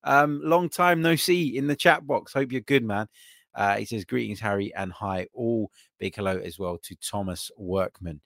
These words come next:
Uh, he says, "Hi, Harry, keeping me sane on my long journey home to Leicestershire from the Emirates." Safe journey, mate. Have a safe one. Right, let's get into it then. So let's talk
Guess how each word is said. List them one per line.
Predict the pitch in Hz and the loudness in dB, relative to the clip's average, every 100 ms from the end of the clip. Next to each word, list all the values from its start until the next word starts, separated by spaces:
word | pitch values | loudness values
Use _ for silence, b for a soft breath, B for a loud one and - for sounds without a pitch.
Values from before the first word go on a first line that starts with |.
| b b b - | b b b -8
Uh, | |
he | 85 | -8
says, | 80 98 | -6 0
"Hi, | 127 | 4
Harry, | 123 107 107 | 6 4 2
keeping | 123 117 | -2 -4
me | 107 | -4
sane | 95 110 101 | -4 -4 -4
on | 95 | -4
my | 90 | -4
long | 95 95 | -4 -6
journey | 87 90 85 | -8 -8 -8
home | 87 87 | -10 -12
to | - | -10
Leicestershire | 90 90 - 85 - 80 b b b _ | -8 -6 -8 -12 -10 -10 b b b _
from | - - 92 87 90 | -14 -6 -4 -4 -10
the | - 90 87 90 - | -8 -6 -6 -8 -4
Emirates." | 101 104 110 98 - - - _ _ _ _ | 0 2 4 2 -2 -8 -8 _ _ _ _
Safe | - 101 | -6 -6
journey, | - 110 98 | 0 0 0
mate. | 90 80 - _ | -2 -6 -10 _
Have | 95 92 | -8 -6
a | |
safe | - 104 95 | -4 -2 -2
one. | 95 85 - B B B | -4 -6 -8 B B B
Right, | - 175 190 | 8 8 8
let's | 190 | 4
get | 208 196 | 2 2
into | 180 170 | 0 0
it | 156 | 2
then. | 143 127 | 2 2
So | 110 143 | 2 6
let's | 151 165 - | 6 6 2
talk | - 175 - | 2 2 2